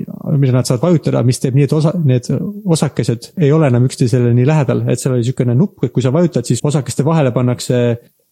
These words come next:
niisugused nagu kaitseseinad, et nad ei saaks üksteisega, üksteise lähedal olla ja ku-, soojaks minna. Aga nad ei teadnud, et sellel nupul oli üks, äh, mure, et kui seda vajutada, siis mõnikord korraks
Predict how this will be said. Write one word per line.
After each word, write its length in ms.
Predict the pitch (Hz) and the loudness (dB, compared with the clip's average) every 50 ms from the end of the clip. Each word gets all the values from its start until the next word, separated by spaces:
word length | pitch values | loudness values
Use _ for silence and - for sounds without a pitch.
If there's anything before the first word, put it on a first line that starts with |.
| _ _ | _ _
niisugused 380 | - - - 143 - - 139 123 | -8 -2 -2 0 0 0 0 2
nagu 160 | 123 123 113 - | 2 0 0 0
kaitseseinad, 800 | 135 143 160 - - - 123 107 151 156 139 127 113 - - - _ _ - | 0 0 0 -2 -2 -2 0 0 2 2 2 0 -2 -4 -6 -12 _ _ -4
et 140 | 135 131 - | -4 -2 0
nad 140 | 127 117 127 | 0 0 0
ei 80 | 127 123 | 0 0
saaks 300 | - 143 131 - - 147 | 0 0 -2 -2 -2 -4
üksteisega, 540 | 139 - - 139 127 117 123 120 117 120 123 127 127 123 123 131 135 - 131 - - - 160 - - - - - _ - 170 | -2 -2 -2 -2 0 0 0 0 0 0 0 0 0 0 0 0 -2 -2 -4 -6 -6 -6 -4 -4 -6 -6 -8 -8 _ -2 -2
üksteise 300 | 151 - - - 139 139 | -2 -2 -2 -2 0 2
lähedal 320 | 160 151 135 135 139 156 | 2 2 2 2 2 2
olla 160 | 143 127 120 | 2 2 2
ja 80 | 120 117 | 2 0
ku-, 80 | 151 - 220 | 0 -2 -4
soojaks 320 | - - 151 139 120 - - 156 | -2 0 0 0 0 0 0 2
minna. 240 | 151 127 117 117 117 - - - - - - - - - - | 2 2 2 0 -2 -4 -8 -16 -20 -20 -20 -20 -12 -6 -4
Aga 220 | 139 123 123 127 | -2 0 0 0
nad 100 | 127 120 | 2 2
ei 160 | 123 127 131 127 - | 2 2 2 0 0
teadnud, 260 | 160 143 127 120 117 | 0 0 2 0 0
et 80 | 113 | 0
sellel 220 | - - 120 117 135 | 0 0 0 2 2
nupul 240 | 143 143 - 131 123 | 0 0 0 0 2
oli 160 | 120 120 117 | 2 2 0
üks, 140 | 117 - - - - - _ _ _ _ _ _ - | -2 -4 -10 -14 -16 -20 _ _ _ _ _ _ -2
äh, 80 | 131 123 123 | 0 2 2
mure, 240 | 135 156 165 151 113 110 117 | 2 4 2 2 2 0 -2
et 160 | 117 - - - | -4 -4 -4 -2
kui 120 | 131 117 | -2 0
seda 220 | - - 127 123 117 | 0 0 0 0 0
vajutada, 520 | 156 180 180 - - 143 127 127 120 117 - - - - _ _ _ | 2 0 0 0 0 0 0 0 0 -2 -4 -8 -16 -20 _ _ _
siis 220 | - - 120 - 139 | -4 -2 0 2 2
mõnikord 600 | 143 165 180 170 143 - 151 156 143 120 - - - _ - | 4 4 4 4 2 2 0 0 0 -2 -6 -12 -16 _ -2
korraks 460 | 147 170 160 147 117 - - - | 0 0 0 0 -2 -4 -6 -10